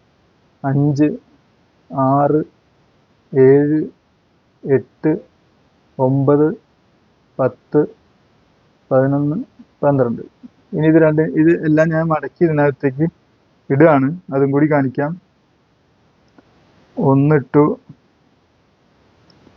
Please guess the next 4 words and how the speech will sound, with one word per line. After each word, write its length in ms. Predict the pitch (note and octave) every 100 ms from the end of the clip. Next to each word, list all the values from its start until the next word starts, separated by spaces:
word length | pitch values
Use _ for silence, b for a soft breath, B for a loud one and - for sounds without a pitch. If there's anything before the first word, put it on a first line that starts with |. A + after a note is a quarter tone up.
| -
രണ്ടിട്ടു, 1080 | C3 C3 C3+ C#3 C#3+ D3+ D3 - D3 D3 B3 - - _ _ _ _ _ _ _ _ _ _ _ _ _ _ _ _ _ _ _ A3
മൂന്ന്, 800 | C3 B2+ C#3 C#3+ D3 D3+ D3+ B3+ - - _ _ _ _ _ _ _ _ _ _ _ _ _ _ _ C3
നാല്, 760 | B2 C3 C3+ D3 D3+ D3+ G#3 - A3+ _ _ _ _ _ _ _ _ _ _ _ _ _ _ C#3
അഞ്ച്, 540 | C3+ C#3+ C#3 D#3 D3+